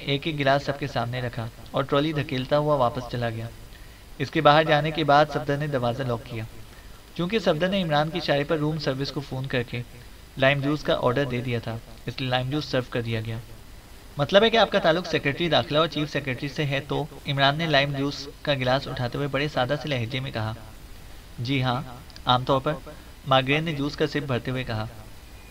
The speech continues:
"क्या ये टास्क सिंडिकेट सरकारी हैसियत रखता है?" इमरान ने कहा तो मार्गरेन बेख्तियार चौंक पड़ी। "ओह नहीं,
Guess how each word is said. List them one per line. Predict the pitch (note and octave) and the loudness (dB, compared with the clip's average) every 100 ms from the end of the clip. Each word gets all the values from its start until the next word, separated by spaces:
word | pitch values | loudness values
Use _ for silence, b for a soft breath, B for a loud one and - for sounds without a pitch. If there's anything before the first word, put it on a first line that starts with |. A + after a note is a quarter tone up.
| - - - - - | -18 -18 -18 -12 0
"क्या | C3 | 2
ये | C#3+ | 4
टास्क | C#3+ D3 C#3+ | 6 4 2
सिंडिकेट | D3+ C#3 D3+ D3+ | -4 -2 -2 -2
सरकारी | D3+ C3 B2+ | -2 0 0
हैसियत | F3 F#3 F#3+ D#3+ | 0 -2 -4 -6
रखता | - A#2+ | -4 -4
है?" | A2+ A#2+ A2+ - | -4 -8 -14 -8
इमरान | C3 C3 C#3 | -2 -2 0
ने | |
कहा | D3 D3+ | 2 2
तो | E3 | 2
मार्गरेन | D3+ B2+ C3+ D3+ | 0 0 -2 -2
बेख्तियार | D3 C3 - B2 C3 | -2 -2 0 0 0
चौंक | B2+ A#2 - | -4 -6 -4
पड़ी। | A2 A#2 A2+ - - - - - - | -6 -6 -12 -16 -18 -18 -16 -18 -8
"ओह | C3+ C#3+ C#3+ C#3+ | 0 0 -2 -6
नहीं, | B2+ B2 C#3 | -2 -2 -4